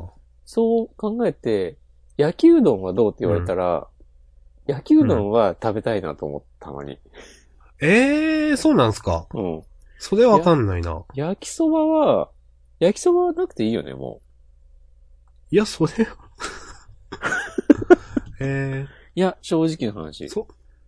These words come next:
Speaker 2: なくてもいいですよ。うん、焼きそばは。
Speaker 1: うん。
Speaker 2: 焼きうどんも別になくていいですよ、僕は。
Speaker 1: 焼きうどんはあった方がいいよ。
Speaker 2: いや、なくて、あとそばもなくていい。
Speaker 1: みんなの心がね、ポカポカす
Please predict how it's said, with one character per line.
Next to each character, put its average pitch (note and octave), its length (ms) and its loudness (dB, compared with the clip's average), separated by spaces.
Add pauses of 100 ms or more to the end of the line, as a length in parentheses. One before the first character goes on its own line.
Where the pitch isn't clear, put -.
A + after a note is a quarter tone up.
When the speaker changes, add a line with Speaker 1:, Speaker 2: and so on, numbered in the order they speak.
(760)
Speaker 2:
な C4+ 160 4
く - 120 -12
て E3 120 2
も C3 160 2
い A#2+ 80 2
い - 20 0
で G2 100 0
す - 140 -10
よ。 F2 140 -10 (100)
う A2+ 80 -6
ん、 F#2 160 -6
焼 B2 180 -6
き - 40 -16
そ G2+ 100 -10
ば F#2+ 100 -4
は。 F2+ 120 -8 (680)
Speaker 1:
う G2 60 -8
ん。 D2 160 -12 (280)
Speaker 2:
焼 E3+ 180 2
き D4+ 100 8
う D#4+ 60 8
ど A#3 100 6
ん C#3 100 2
も G#2+ 100 0
別 G#2+ 200 -4
に A#2 60 0
な B2+ 100 0
く - 60 -20
て - 100 -6
い F2+ 40 -2
い - 20 -2
で F2 80 -6
す - 60 -14
よ、 D2 60 -12
僕 - 180 -16
は。 - 80 -18 (760)
Speaker 1:
焼 E3+ 260 -8
き G#4+ 40 4
う G#4 120 8
ど G#3+ 120 4
ん G#2 140 0
は F2+ 360 0 (300)
あ A2+ 80 -4
っ A#2+ 120 -8
た G2+ 120 -12
方 E2+ 100 -10
が E2 80 -6
い D2 60 -6
い C#2+ 40 -6
よ。 - 140 -12 (460)
Speaker 2:
い D#3+ 40 -4
や、 D#3 100 0
な D3+ 120 0
く - 80 -12
て、 - 100 -16 (220)
あ G#3+ 80 -4
と E3+ 100 -6
そ F#3+ 140 2
ば F3+ 100 4
も A2 120 0
な G2+ 120 0
く - 80 -12
て E2+ 120 -10
い D#2 80 -10
い。 - 80 -20 (340)
Speaker 1:
み G3 220 -4
ん B3 140 -4
な C4 140 -4
の G2+ 240 -8 (440)
心 D#3 460 -2
が G2 120 -4
ね、 F2 240 -12
ポ D#3+ 140 -2
カ C3 120 0
ポ - 80 -12
カ - 140 -18
す - 160 -20